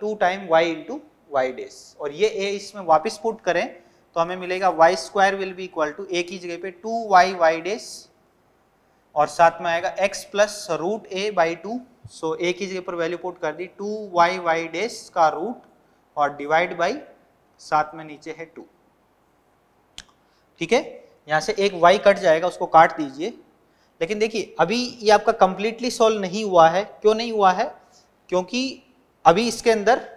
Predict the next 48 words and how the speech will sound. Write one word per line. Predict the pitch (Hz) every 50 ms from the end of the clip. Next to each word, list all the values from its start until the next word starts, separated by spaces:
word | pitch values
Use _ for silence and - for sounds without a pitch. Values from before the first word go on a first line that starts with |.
| - _ _ _ _ -
हमारे | 160 170 180 185 185 196
सामने | 196 214 208 220 220 202
root | 175 180 196 240 226 - -
present | 185 156 143 151 147 139 131 123
है, | 120 113 117 -
ठीक | - 214 269
है, | 220 175
डिग्री | 170 175 214 240
निकालने | 220 220 214 196 190 196 196
के | 190 202
लिए | 202
हमें | 202 202 180
root | 175 202 226 220
को | - 233 208
हटाना | 185 - 175 180 180 180
पड़ेगा, | 175 165 156 156 156 190 - - - - - _ _ _ _ - -
तो | 160
हम | 165 175
एक | 170 165 -
काम | 180 180 190 185
करते | 175 165 160 - 185
हैं | 180 202 262 330 _ _ _ _ _ _ _ -
इसके | - - - - 208
अंदर | 202 202 220 220 -
squaring | - - - - 180 170 180 196 226 233
कर | 226 226 220 202
देते | 202 196 196 208
हैं | 202 202
दोनों | 190 185 185 190
side, | 185 196 190 208 226 - -
लेकिन | 170 165 180 175
squaring | 165 - - 185 170 175 185 196 202
कैसे | 202 185 180 - 220 202
करेंगे, | 196 170 170 180 208
इस | 214 196 - -
term | - 190 190
को | 190 202 185
इधर | 160 180 185
ला | 190 180 156 151
करके, | - 151 143 143 180 240 - - _ _ _ _ _
so | - - 165 151
y | 147 165 170 190 226 233
minus | 208 202 180 180 185 196 202 - - - -
two | - 220 226 220 - 202
time | 180 180 196 202 202 190 170
y | 170 160 165 175 180 175
dash | 180 190 185 180 - - 147
x, | 131 - - -